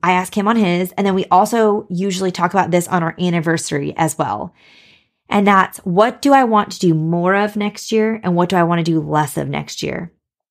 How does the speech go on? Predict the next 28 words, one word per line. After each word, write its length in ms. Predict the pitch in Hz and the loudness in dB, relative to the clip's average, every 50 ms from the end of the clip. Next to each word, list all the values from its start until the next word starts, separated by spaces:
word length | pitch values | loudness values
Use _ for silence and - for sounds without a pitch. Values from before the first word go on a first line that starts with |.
| _ _ _ 180 | _ _ _ -2
Okay, 340 | 185 170 - 180 165 170 175 | -2 0 0 0 0 0 0
so 220 | - - 175 165 | 0 0 0 2
more 520 | 160 165 175 185 196 208 214 233 233 233 | 2 2 2 4 4 6 6 6 4 4
this 440 | 220 196 208 202 196 190 180 - - - | 2 2 4 4 4 2 0 -2 -6 -6
and 220 | - 175 165 160 | -4 -4 -2 0
less 380 | 151 147 151 156 151 - - - _ _ | 0 0 0 0 -2 -6 -12 -16 _ _
of 200 | - 165 147 147 | -6 -6 -4 -4
this. 420 | 147 143 - 170 170 - - - - _ _ _ _ - - - | -4 -4 -6 -6 -10 -14 -16 -20 -20 _ _ _ _ -20 -14 -4
And 100 | - 185 | 0 2
I 60 | 185 185 | 4 4
want 240 | 185 196 190 - | 4 4 2 2
you 80 | 226 202 | 2 2
to 80 | 214 196 | 2 2
write 400 | 175 175 160 165 175 170 - - - | 4 4 4 2 2 0 -2 -6 -6
that 280 | 165 156 151 - - | -4 -2 -2 -2 -2
down 220 | 170 165 147 147 151 | -2 -4 -2 -2 -4
as 120 | 147 143 | -4 -4
well. 160 | - 156 139 | -2 -2 0
What 200 | 143 170 185 170 | 2 2 2 2
do 80 | - 208 | 2 2
you 20 | |
want 160 | 202 196 185 175 | 2 2 2 2
to 60 | 180 | 2
do 40 | 165 | 2
more 420 | 165 160 160 170 175 180 - - | 0 0 0 0 0 0 0 0
of 340 | 180 180 180 180 180 170 - | 0 2 2 2 0 -2 -2
next 360 | 170 151 139 - - - - | -4 -4 -4 -6 -10 -10 -8
year? 300 | 156 - - 175 175 - | -6 -6 -6 -8 -10 -14